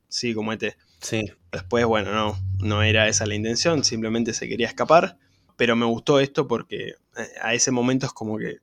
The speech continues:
Speaker 1: yo estaba medio confundido. Pero, ¿cuál es la mariposa buena? ¿Cuál es la mariposa mala? Em, a-, alguien está mintiendo acá.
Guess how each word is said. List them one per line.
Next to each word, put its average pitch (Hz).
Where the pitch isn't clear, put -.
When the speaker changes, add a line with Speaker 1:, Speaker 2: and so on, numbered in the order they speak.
Speaker 1:
yo -
estaba 131
medio 123
confundido. 110
Pero, 120
¿cuál 131
es -
la 113
mariposa 113
buena? 120
¿Cuál 110
es 107
la 107
mariposa 110
mala? 123
Em, 104
a-, -
alguien 113
está -
mintiendo 113
acá. 113